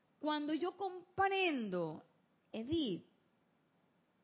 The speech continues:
no solamente es que no juzgo, no critico,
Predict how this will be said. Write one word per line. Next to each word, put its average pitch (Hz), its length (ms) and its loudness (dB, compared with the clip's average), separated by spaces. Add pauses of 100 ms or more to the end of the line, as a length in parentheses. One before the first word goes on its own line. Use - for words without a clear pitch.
(840)
no 226 80 -8
solamente 339 460 -4
es - 40 -10
que 277 140 -2
no 254 160 -4
juzgo, 220 720 0
no 240 240 -4
critico, 262 880 -6